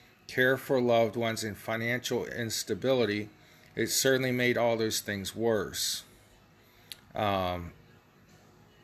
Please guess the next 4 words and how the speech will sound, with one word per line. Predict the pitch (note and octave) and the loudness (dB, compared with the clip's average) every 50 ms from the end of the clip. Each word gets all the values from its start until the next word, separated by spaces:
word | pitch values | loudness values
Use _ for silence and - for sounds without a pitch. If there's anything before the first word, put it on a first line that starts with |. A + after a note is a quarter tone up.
| - - - - - | -20 -20 -20 -16 -10
this | B2 A#2+ B2 A#2 - - - | 0 2 4 4 4 2 2
lady, | A#2+ A#2+ B2 B2 A#2+ A#2 G#2 | 2 4 4 4 2 0 -4
Tori | - - - A#2+ B2 B2+ B2 A#2+ A2 | -6 -8 -4 -2 0 0 0 0 0
Snyder, | G#2+ - - - - B2 A2+ A2 A2+ A#2 A#2+ B2 B2+ C3+ C#3 C#3+ D3+ - | -2 -2 -2 -2 -4 -4 -2 -2 0 0 0 2 2 2 2 0 -2 -4